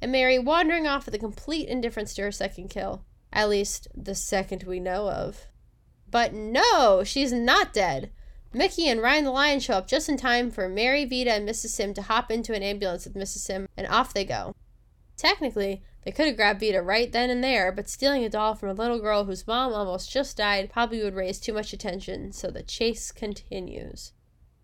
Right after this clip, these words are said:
I wouldn't give a fuck. I'd be like, "You give me that fucking doll, you piece of shit." That'd be me. But, you know, and then the episode would be too short. They gotta fill forty-five minutes, so.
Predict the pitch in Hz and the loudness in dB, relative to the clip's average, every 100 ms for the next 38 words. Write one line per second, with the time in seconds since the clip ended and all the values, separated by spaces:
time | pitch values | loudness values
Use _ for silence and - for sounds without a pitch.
0 | _ - 202 254 208 185 170 175 - 185 | _ -6 -2 0 0 -4 -8 -10 -4 -4
1 | 151 - 190 196 190 - 202 208 190 - | -4 -8 -8 -6 -8 -8 -8 -8 -8 -12
2 | - 170 - 196 95 90 92 - - - | -8 -10 -8 -10 -6 -6 -6 -12 -16 -16
3 | - - - - 85 - - - - - | -16 -14 -12 -12 -12 -16 -20 -20 -20 -10
4 | 196 185 - 202 - _ _ - - - | -8 -8 -10 -14 -18 _ _ -12 -10 -8
5 | - - - - - - - - - 160 | -10 -12 -14 -20 -20 -20 -20 -16 -14 -8
6 | 202 202 196 196 - 208 190 196 190 202 | -4 -2 -4 -4 -8 -8 -8 -12 -10 -10
7 | - 190 - 180 190 180 185 175 - - | -8 -8 -8 -6 -6 -6 -8 -10 -10 -10
8 | - - - - - - - | -12 -14 -12 -14 -14 -16 -16